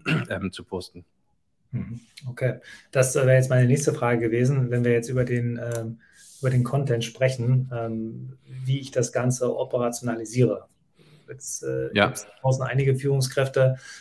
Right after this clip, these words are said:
Speaker 2: die sich wahrscheinlich gerade noch nicht vorstellen können, dass sie ihren Tag, äh, mit LinkedIn starten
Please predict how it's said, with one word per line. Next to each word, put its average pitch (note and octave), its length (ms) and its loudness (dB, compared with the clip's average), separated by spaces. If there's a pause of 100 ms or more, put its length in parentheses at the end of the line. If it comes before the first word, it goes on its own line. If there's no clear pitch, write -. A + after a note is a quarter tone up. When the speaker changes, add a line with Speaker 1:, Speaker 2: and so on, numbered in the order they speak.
(160)
Speaker 2:
die C3 80 -2
sich B2 240 -2
wahrscheinlich B2 420 2
gerade B2 240 2
noch B2 160 4
nicht C3 200 2
vorstellen B2 420 0
können, B2 220 2
dass B2 160 0
sie C3 100 -8
ihren B2 220 -2
Tag, B2+ 440 0
äh, B2 200 -6
mit B2+ 220 -4
LinkedIn C3+ 360 -2
starten D3 640 4